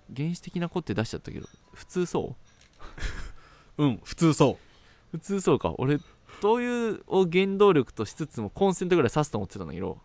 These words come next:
Speaker 2: ああ、いらん、いらん、いらん。
Speaker 1: コンセントもいらんのか。
Speaker 2: うん。
Speaker 1: そら安いよね。
Speaker 2: <laughs> そら安いよ。
Speaker 1: <laughs> 俺と同じスタンスで驚けるマドラーがどんぐらいいるか <laughs> わからんけど。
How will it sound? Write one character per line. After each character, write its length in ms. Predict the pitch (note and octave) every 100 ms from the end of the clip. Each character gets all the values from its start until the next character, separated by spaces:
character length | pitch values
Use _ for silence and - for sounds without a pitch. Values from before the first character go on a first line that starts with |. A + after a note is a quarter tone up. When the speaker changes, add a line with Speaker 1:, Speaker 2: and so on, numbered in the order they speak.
| _ _
Speaker 2:
あ 120 | - D#3
あ、 60 |
い 80 | C3+
ら 80 | C#3+
ん、 60 |
い 20 | C3
ら 80 |
ん、 60 | A#2+
い 20 |
ら 100 | G#2+
ん。 60 | G2 _ _ _ _ _ _ _ _ _ -
Speaker 1:
コ 120 | D3
ン 60 |
セ 100 | A2
ン 20 | F#2+
ト 100 | F#2
も 60 |
い 60 | F#2
ら 80 | F2
ん 60 |
の 80 | F2
か。 120 | - - - _ _ -
Speaker 2:
う 80 | A#2+
ん。 180 | G3 F#3 _ _ _ _ _
Speaker 1:
そ 260 | - - B2+
ら 140 | C#3
安 320 | B2+ A#2 -
い 60 | A#2
よ 100 | D#2
ね。 300 | F2 F2 F#2 _ _ _ _ - - - - - C#4 -
Speaker 2:
<laughs> 1040 | - - - F3+ _ _ _ _ - - -
そ 80 | E3
ら 80 |
安 340 | D3+ B2+ - C#3
い 100 | F2+
よ。 100 | F#2+ - - -
Speaker 1:
<laughs> 1500 | D#3+ - F3+ - _ _ - - - - - - - - -
俺 240 | D3 G3
と 180 | A3 A#3
同 100 | G#3
じ 140 | G#3+ A3+
ス 60 |
タ 160 | - G#3+
ン 40 |
ス 120 | G3+
で 60 | G3+
驚 420 | G3 E3+ F#3 F#3+
け 160 | G3 G3+
る 180 | D3 A2
マ 160 | A2+
ド 100 | G#2+
ラ 120 | A2+
ー 20 | A2+
が 80 |
ど 100 | G#2+ C3+
ん 60 |
ぐ 60 | E3
ら 80 | E3+
い 60 |
い 40 | E3+
る 80 |
か 300 | - - C#3+ -
<laughs> 40 |
わ 140 | - B2+
か 160 | -
ら 60 | F3
ん 40 |
け 100 | -
ど。 220 | - B2+